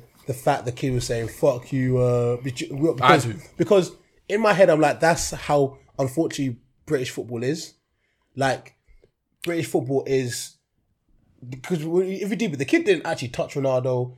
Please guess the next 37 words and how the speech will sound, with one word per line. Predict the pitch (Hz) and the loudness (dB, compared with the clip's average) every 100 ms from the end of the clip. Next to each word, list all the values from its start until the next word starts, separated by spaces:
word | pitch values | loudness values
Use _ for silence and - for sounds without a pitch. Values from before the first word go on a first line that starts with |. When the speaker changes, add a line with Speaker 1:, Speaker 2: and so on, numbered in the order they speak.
| _ - | _ -4
Speaker 1:
or | |
anything | 139 127 | -2 0
like | 120 | 0
that. | 131 | 0
He | |
just | 139 - | -2 0
went, | 147 175 | 2 6
"Ah, | 175 156 | 6 4
fuck | - 190 - | 2 0 0
you," | 180 | -4
do, | 165 | -2
do, | 170 170 165 | 0 0 0
do, | |
all | 165 | 0
this | 175 | -2
kind | 160 156 | 0 0
of | 135 | 0
stuff | 143 123 | -2 -2
that | 127 123 | -6 -2
normal | 143 139 | 0 0
fans | 131 127 123 | 0 -2 -2
do. | 123 120 | -4 -2
"We | 127 | 0
beat | 120 139 | 0 0
you, | 131 131 | -2 -2
we're | |
better | 131 123 | -2 -2
than | 117 117 | -4 -6
you." | 113 - - - - | -8 -12 -20 -20 4
All | 180 180 | 6 8
this | 156 | 4
normal | 143 | -2
stuff. | 123 107 - - _ | -2 -6 -8 -20 _
I | 156 170 | 0 2
have | 165 139 | 2 2
no, | 120 151 151 147 139 - _ _ _ | -2 0 0 0 -2 -10 _ _ _
like, | 123 110 - - | -4 -4 -6 -18